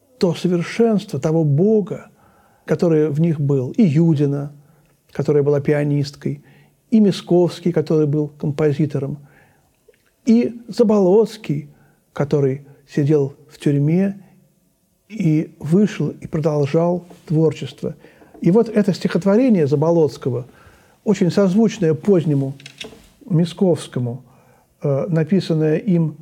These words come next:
э, в тысяча девятьсот сорок седьмом году, когда Мисковский еще был жив,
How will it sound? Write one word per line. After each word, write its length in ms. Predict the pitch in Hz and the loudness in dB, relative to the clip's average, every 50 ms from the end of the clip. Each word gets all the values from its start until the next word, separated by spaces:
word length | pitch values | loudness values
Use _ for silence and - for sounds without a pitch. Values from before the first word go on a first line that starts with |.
| - _ _ _ _ _ | -20 _ _ _ _ _
э, 300 | 427 269 160 151 151 156 - | -4 0 0 0 0 0 -4
в 80 | - | -4
тысяча 220 | - 208 175 - 170 | -2 -2 -2 0 0
девятьсот 320 | 165 160 151 180 175 151 | 0 0 0 0 -2 0
сорок 260 | - 180 165 160 143 | 0 0 0 0 0
седьмом 500 | - - 175 170 170 160 143 139 131 - - _ _ _ _ _ - | 0 0 0 2 0 0 -2 -4 -6 -10 -16 _ _ _ _ _ -6
году, 520 | 165 160 160 170 160 170 147 127 - - - _ _ _ _ _ _ _ | -4 -2 -2 0 0 -2 -2 -4 -6 -10 -16 _ _ _ _ _ _ _
когда 200 | - 143 143 143 | -4 -2 0 0
Мисковский 520 | 147 151 147 - 175 156 143 - - 175 | 0 -2 -2 -2 -2 -2 -2 -4 -6 -6
еще 140 | 147 - 160 | -4 -2 -2
был 160 | 151 170 170 | -2 0 -2
жив, 380 | 160 147 170 147 131 127 - - | -2 -4 -4 -6 -8 -8 -12 -20